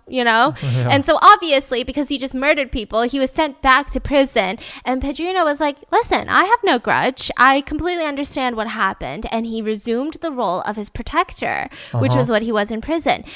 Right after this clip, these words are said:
Speaker 1: Then one random day, Pedrino walks into his cell and used a knife to violently saw his head off. He decapitated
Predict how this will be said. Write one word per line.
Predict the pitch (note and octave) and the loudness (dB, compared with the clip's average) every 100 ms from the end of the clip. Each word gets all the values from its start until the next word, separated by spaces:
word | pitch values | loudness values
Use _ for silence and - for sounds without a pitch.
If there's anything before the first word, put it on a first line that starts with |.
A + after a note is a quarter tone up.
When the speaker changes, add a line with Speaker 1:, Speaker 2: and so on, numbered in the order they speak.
| - - | -8 0
Speaker 1:
Then | A3 G#3+ G3+ | 0 -2 -2
one | A3 D#4+ | -2 0
random | F4+ F#4+ G4 F#4+ | 0 0 -2 0
day, | G#4+ D#4 A#3+ - - - - | 2 2 2 -2 -10 -16 -10
Pedrino | A3+ A3 A3+ A3+ G#3+ | -10 -8 -4 0 0
walks | G#3+ G#3+ - D#4 | 0 -2 -2 -8
into | D4+ D#4+ | -6 -6
his | D#4 | -8
cell | - G3 F3+ - - | -4 -2 -2 -4 -8
and | G#3 G#3+ | -8 -6
used | A3+ B3+ C#4 - | -4 -4 -6 -8
a | C4 | -8
knife | A#3+ A3+ G3+ G#3+ - | -6 -4 -4 -6 -8
to | G#3+ | -8
violently | G3 G3+ G#3 A#3 B3 - C#4+ D#4+ D#4+ - - _ | -4 -2 -2 -2 -6 -6 -6 -6 -10 -20 -20 _
saw | - - - G#3 G#3 A3 | -14 -12 -2 2 4 2
his | A3+ A#3 G#3+ | -2 -6 -4
head | - - - F3+ - - _ - | -6 -8 -6 -4 -4 -10 _ -8
off. | F3 - - _ - _ - _ _ | -8 -8 -14 _ -20 _ -20 _ _
He | _ - A3 | _ -14 -12
decapitated | - - F#3+ F#3 - - C#3 C#3 | -8 -6 -6 -6 -12 -14 -14 -16